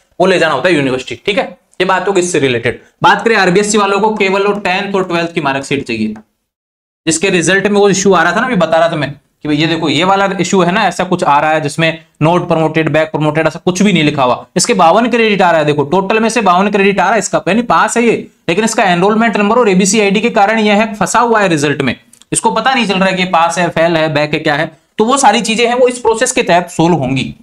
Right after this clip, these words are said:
अगर नॉन कॉलेज हो तो भैया आरबीएससी से हो तो टेंथ ट्वेल्थ की marksheet आपको university ले जानी पड़ेगी, और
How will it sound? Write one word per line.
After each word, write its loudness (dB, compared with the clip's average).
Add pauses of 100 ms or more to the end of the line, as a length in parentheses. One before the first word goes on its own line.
(420)
अगर 0
नॉन 2
कॉलेज 0
हो 2
तो 0
भैया 2
आरबीएससी 2
से 0
हो 2
तो 2
टेंथ -2
ट्वेल्थ 0
की 0
marksheet -2
आपको -2
university -2
ले 2
जानी -2
पड़ेगी, -4 (440)
और 2